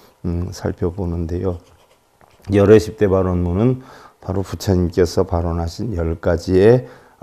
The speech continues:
실천 소망이다. 지난 시간에도 우리가 이어서 말씀드렸고요. 열 가지 소원을 보면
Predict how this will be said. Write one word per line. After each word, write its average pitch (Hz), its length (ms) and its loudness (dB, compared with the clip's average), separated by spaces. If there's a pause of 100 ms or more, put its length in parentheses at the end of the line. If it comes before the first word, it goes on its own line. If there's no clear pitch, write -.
(120)
실천 101 760 -4
소망이다. 85 1200 -8
지난 147 300 -4
시간에도 113 520 -2
우리가 98 280 -2
이어서 85 400 -2
말씀드렸고요. 82 1040 -10 (920)
열 127 280 10
가지 151 240 8
소원을 104 500 4
보면 92 480 0